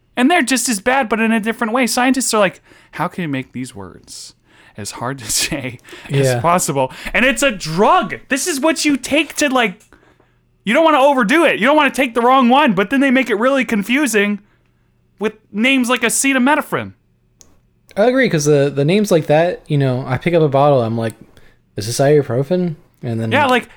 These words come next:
Speaker 1: think about this. Like, if you had broccoli or carrots,
Speaker 2: I know
Speaker 1: okay?
Speaker 2: to, like, a medical
Speaker 1: Like
Speaker 2: person, that makes me sound really stupid.
Speaker 1: No, but, like, okay, let me, let me say this. So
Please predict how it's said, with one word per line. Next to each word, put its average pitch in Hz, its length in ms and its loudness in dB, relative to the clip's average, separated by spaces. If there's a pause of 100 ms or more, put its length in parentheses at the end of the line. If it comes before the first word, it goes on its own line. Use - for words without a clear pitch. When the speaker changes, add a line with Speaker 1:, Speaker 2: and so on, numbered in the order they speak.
Speaker 1:
think 294 140 -2
about 269 200 0
this. 202 180 -2
Like, 185 260 -4
if 190 120 -4
you 226 40 2
had 190 160 -2 (120)
broccoli 233 640 0
or 160 120 0
carrots, - 800 -2 (240)
Speaker 2:
I 147 80 0
know 175 80 4
Speaker 1:
okay? 196 160 2
Speaker 2:
to, 202 60 4
like, 165 140 2
a 139 40 0
medical 120 360 -2
Speaker 1:
Like 151 220 2
Speaker 2:
person, 151 160 -2
that 117 120 -2
makes 110 180 -6
me 107 80 -8
sound 104 320 -8
really 92 240 -6
stupid. 92 500 -10 (440)
Speaker 1:
No, 254 140 0
but, 214 180 -4
like, 214 320 -2 (440)
okay, 135 240 -4
let 127 80 -8
me, 151 100 -6
let 147 100 -2
me 147 60 2
say 135 160 -4
this. 107 120 -10
So 131 80 -8